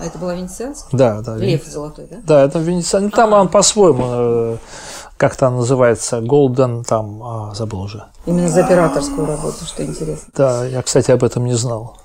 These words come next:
Speaker 1: Э, ну
Speaker 2: Ну, там много, там номинации на «Оскар», уже, собственно, достаточно одной номинации на
Speaker 1: На
Speaker 2: «Оскар».
Speaker 1: «Оскар», да.
Speaker 2: Да, в принципе, этого у-, уже это,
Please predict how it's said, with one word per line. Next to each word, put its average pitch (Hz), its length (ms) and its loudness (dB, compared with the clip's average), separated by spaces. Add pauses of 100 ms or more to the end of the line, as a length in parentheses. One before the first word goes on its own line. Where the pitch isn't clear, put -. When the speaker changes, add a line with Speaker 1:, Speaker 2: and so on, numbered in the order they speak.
Speaker 1:
Э, 160 280 -16
ну 190 100 -10
Speaker 2:
Ну, 202 80 0
там 247 180 4
много, 220 340 4
там 147 180 4
номинации 160 600 4
на 139 160 2 (140)
«Оскар», 151 320 2
уже, 156 420 4
собственно, 131 640 2
достаточно 123 800 0
одной 131 240 4
номинации 127 560 4
на 117 160 2
Speaker 1:
На 107 100 2
Speaker 2:
«Оскар». - 240 -2
Speaker 1:
«Оскар», - 220 -10 (100)
да. 143 220 -12
Speaker 2:
Да, 113 240 -8
в - 40 -18
принципе, 123 480 -4
этого 123 360 -2
у-, 143 400 0
уже 120 440 2
это, - 180 -16